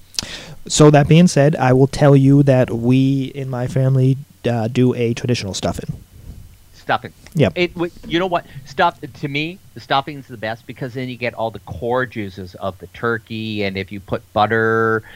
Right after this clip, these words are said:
Speaker 2: uh, and base, see, like, I base my turkey with a lot of butter, and I put bacon strips on it, so you get some of the bacon fat in there,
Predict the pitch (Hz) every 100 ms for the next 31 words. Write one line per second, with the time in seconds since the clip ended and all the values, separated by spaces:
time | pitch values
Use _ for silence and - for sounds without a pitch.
0 | - - 101 101 98 95 92 - 98 101
1 | 101 104 90 104 113 104 98 101 104 104
2 | 98 101 101 107 98 104 95 95 92 -
3 | 101 98 95 98 101 98 101 95 - -
4 | 110 104 101 101 101 98 107 - 107 101
5 | 92 - 92 - 87 82 - 104 95 98
6 | 101 - 107 101 95 110 107 107 90 95
7 | 90 107 95 95 - 90 85